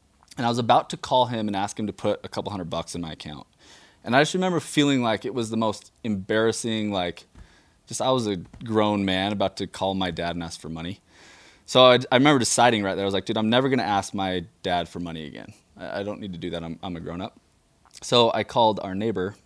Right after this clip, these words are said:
instead, and, uh, she would sell calendars. So she'd have these photographers send her all these pictures. She would compile and put 'em together, and she'd sell 'em to different stores. She'd sell 'em to, like, Siegel Book and Desert Book, all these places. And so I called her and I said, "Hey, I need to make some money.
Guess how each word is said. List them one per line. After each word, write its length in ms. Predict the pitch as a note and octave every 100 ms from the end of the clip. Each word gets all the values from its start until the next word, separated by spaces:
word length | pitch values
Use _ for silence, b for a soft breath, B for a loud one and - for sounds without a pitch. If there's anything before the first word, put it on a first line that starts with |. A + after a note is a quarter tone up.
| _ -
instead, 500 | G2 - G2+ F#2 G2 - _ b b b b _
and, 460 | A2+ G#2+ G#2 G2+ F#2
uh, 240 | G2+ G2
she 240 | F2+ - C#3
would 220 | C#3 G#2+
sell 320 | - G#2+ G2 -
calendars. 460 | - A2+ G#2+ E2+ -
So 100 | -
she'd 180 | - B2+
have 120 | C3+
these 120 | B2
photographers 580 | - - D3 C3+ - A2
send 120 | A2+
her 40 | G#2
all 100 | C3+
these 140 | D#3
pictures. 560 | - C3 - G2+ A#2+ - b b
She 160 | - -
would 100 | A#2+
compile 340 | - G#2 C#3
and 100 | D3+
put 100 | C3+ D#3+
'em 100 | D#3
together, 300 | B2+ B2 B2
and 120 | A2
she'd 180 | G#2+ G2
sell 240 | - A2+
'em 80 | G#2
to 80 | G2
different 280 | F#2+ - F2+
stores. 320 | - D2 -
She'd 140 | -
sell 120 | -
'em 60 | D2+
to, 60 | G#1+
like, 140 | - _ _ _ -
Siegel 280 | - G#2
Book 260 | F#2+ F2+ E2
and 80 | E2+
Desert 260 | F#2+ F#2 D#2+
Book, 140 | D#2+ -
all 100 | G#2+
these 280 | G2 - - _ _
places. 380 | G#2 F#2+ G2+ - _ B B B B B B -
And 60 |
so 60 | -
I 20 |
called 200 | B2+ F3 E3
her 20 |
and 60 | D#3
I 20 |
said, 140 | C#3+
"Hey, 120 | E3
I 40 | D#3+
need 100 | E3
to 40 |
make 140 | D#3+ D3+
some 120 | B2+
money. 300 | B2+ B2+ A#2+